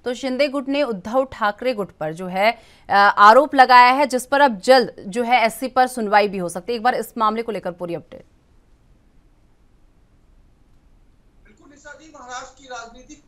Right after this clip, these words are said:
Speaker 2: में एक बार फिर से सियासी भूचाल देखा जा रहा है, क्योंकि जिस तरह से एकनाथ शिंदे गुट की तरफ से एक बार फिर से सुप्रीम कोर्ट का रुख, रुख किया गया है। इस, इस दौरान सुप्रीम कोर्ट में एक याचिका दी गई है।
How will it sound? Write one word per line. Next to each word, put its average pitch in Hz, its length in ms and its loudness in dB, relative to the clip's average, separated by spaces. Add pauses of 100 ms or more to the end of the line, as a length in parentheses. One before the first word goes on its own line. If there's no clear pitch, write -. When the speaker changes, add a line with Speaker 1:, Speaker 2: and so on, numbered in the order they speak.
Speaker 2:
में 269 80 -14
एक 247 160 -16
बार 240 100 -12 (120)
फिर 277 120 -18
से 226 380 -6 (960)
सियासी - 300 0
भूचाल 214 340 -2
देखा 214 240 -6
जा 202 320 -4
रहा 208 100 0
है, 233 80 -4
क्योंकि 240 240 -12
जिस 214 220 -12
तरह 240 160 -6
से 240 140 -8
एकनाथ 247 500 -2
शिंदे 254 420 -8
गुट 240 200 -14
की 247 60 -14
तरफ 240 240 -8
से 254 80 -4
एक 220 100 -8
बार 226 100 -6
फिर 254 180 -10
से 233 640 -6 (360)
सुप्रीम 311 380 -10
कोर्ट 285 200 -12
का 240 400 2 (120)
रुख, - 480 -2
रुख 220 200 -10
किया 226 200 -2
गया 240 140 2
है। 254 300 -2
इस, 254 420 -12 (120)
इस 208 60 -6 (180)
दौरान 202 380 0
सुप्रीम 233 360 -18
कोर्ट 226 360 -8
में 247 80 -2
एक 220 240 -2
याचिका 196 380 -2
दी - 140 -8
गई 202 400 -4
है। 240 320 -8